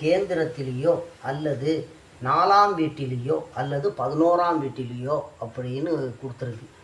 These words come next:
அப்போ ஏழாம் அதிபதி சனி அப்படின்னா இந்த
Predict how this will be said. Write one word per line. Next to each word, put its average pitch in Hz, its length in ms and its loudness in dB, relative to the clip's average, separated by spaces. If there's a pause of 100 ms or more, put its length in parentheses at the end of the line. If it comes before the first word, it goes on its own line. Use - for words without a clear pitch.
(180)
அப்போ 156 260 0
ஏழாம் 190 580 6
அதிபதி 165 400 4
சனி 160 420 0
அப்படின்னா 147 380 0 (460)
இந்த 165 260 2